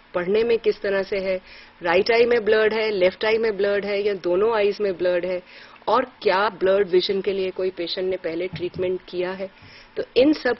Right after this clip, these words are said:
questions का answer लेने के बाद आप उसमें history में note down करेंगे। So simply, blurred vision is not the thing that you will write down in your primary sheet। You will note down details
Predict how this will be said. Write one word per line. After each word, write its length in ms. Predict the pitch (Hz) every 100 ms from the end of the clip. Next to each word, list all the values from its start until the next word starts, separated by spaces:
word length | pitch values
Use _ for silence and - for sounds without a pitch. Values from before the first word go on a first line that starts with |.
| -
questions 420 | 214 - 220 214
का 120 | 202
answer 500 | 190 180 180 185 196
लेने 300 | 180 175 170
के 160 | 165 170
बाद 420 | - 165 208 - -
आप 260 | 160 170 - -
उसमें 360 | 175 - 190 196
history 340 | 175 - 170
में 160 | 175 185
note 280 | 190 160 143
down 240 | 156 165
करेंगे। 400 | 165 156 151 151 - - - -
So 80 | -
simply, 540 | 190 220 214 247 285 302 - - 175
blurred 260 | 208 247
vision 380 | 214 226 240 233 -
is 100 | 185 185
not 200 | 185 214
the 200 | 208 233 240
thing 160 | 226 214
that 140 | 196 208
you 60 |
will 220 | 190 190
write 240 | 180 180 180
down 120 | 185
in 100 | 185 180
your 100 | 175 170 175
primary 360 | 175 175 180
sheet। 320 | 180 233 269 - - - - 190
You 160 | 196
will 240 | 196 196 190
note 180 | 208 196
down 260 | 208 220 185
details 600 | 175 220 226 254 -